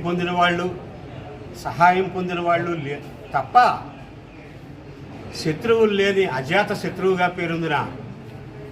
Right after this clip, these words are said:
సిద్ధాంతాల పరంగా కానీ, విధానాల పరంగా కానీ ఆయన వ్యతిరేకించవచ్చు, కానీ వ్యక్తిగతంగా ఆయనపై దాడి చేసే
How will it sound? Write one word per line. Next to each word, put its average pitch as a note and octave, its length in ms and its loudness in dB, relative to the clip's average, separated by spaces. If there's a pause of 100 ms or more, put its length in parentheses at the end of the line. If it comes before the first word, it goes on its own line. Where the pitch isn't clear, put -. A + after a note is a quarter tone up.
(400)
సిద్ధాంతాల F#3 540 4 (100)
పరంగా F3 300 2 (100)
కానీ, F3 240 2 (920)
విధానాల F3 520 4
పరంగా F3+ 380 4
కానీ F3+ 220 4
ఆయన E3 160 0
వ్యతిరేకించవచ్చు, D#3+ 720 -4
కానీ F#3 200 2 (720)
వ్యక్తిగతంగా A3+ 720 4 (1800)
ఆయనపై G3+ 380 4 (640)
దాడి E3+ 300 4
చేసే F#3 240 0